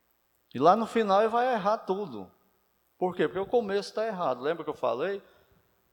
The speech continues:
Se eu errar essa imagem e semelhança de Deus aqui, eu vou errar toda a minha teologia sobre o ser humano. E isso vai impactar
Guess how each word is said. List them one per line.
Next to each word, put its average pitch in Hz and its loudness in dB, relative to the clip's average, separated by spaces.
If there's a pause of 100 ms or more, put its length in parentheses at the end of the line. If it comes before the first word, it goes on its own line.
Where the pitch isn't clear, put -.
(120)
Se - -2
eu 165 8
errar 160 8
essa 151 -2
imagem 143 0
e 170 -8
semelhança 131 -2
de 110 -12
Deus 117 -4
aqui, 175 -4 (380)
eu 107 -6
vou 147 6
errar 160 4
toda 202 2
a 185 2
minha 170 -2
teologia 165 4
sobre 175 -4
o 175 -8
ser 190 -6
humano. 151 -6 (440)
E 123 -4
isso 143 -4
vai 175 6
impactar 175 0